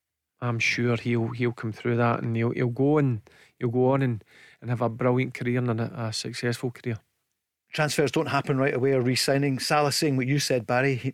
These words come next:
Speaker 2: Salah has just said it takes a little bit of time to sort a contract, to renew it. Now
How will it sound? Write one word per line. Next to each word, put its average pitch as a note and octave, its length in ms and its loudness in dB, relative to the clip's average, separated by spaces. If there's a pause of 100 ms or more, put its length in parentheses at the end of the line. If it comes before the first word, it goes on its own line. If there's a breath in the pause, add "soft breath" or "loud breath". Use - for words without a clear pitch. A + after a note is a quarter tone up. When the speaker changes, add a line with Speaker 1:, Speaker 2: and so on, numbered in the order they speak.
Speaker 2:
Salah D3 300 0
has C3 100 0
just C3+ 200 -2
said C#3 100 2
it A#2 60 -10
takes D3 240 -2
a C#3+ 40 0
little D#3 200 0
bit - 160 -4
of - 120 -8
time E3+ 260 0
to C3+ 100 -6
sort C3+ 240 -4
a - 20 -12
contract, C3 540 -4
to C3+ 100 -2
renew A#2+ 380 2
it. E3 160 -6 (240 loud breath)
Now D3+ 160 6